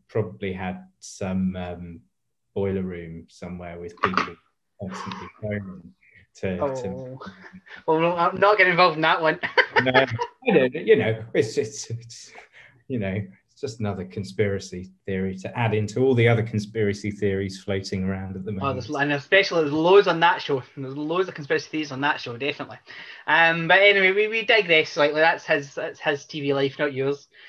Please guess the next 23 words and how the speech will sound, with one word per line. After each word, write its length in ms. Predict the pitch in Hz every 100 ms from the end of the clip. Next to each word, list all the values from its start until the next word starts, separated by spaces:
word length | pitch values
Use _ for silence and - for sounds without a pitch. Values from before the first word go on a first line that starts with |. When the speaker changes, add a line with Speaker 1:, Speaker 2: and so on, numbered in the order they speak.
| - _ -
Speaker 2:
Um, 480 | 143 143 147 147
but 120 | 151 160
no, 100 | 180
I 100 | 185
could, 220 | 208 202
I 60 |
could 140 | 214 277
see 120 | 311
you 60 | 294
in 60 |
the 60 | 226
jungle, 340 | 180 151 165
and 140 | 196 214
the 60 |
jungle 680 | 214 262 277 247 208 170 _ -
or, 120 | 170
or 140 | 180 180
the 80 |
castle 360 | 165 185 180 190
as 80 | 170
it 80 | 156
was 160 | 165
this 280 | 147 143 -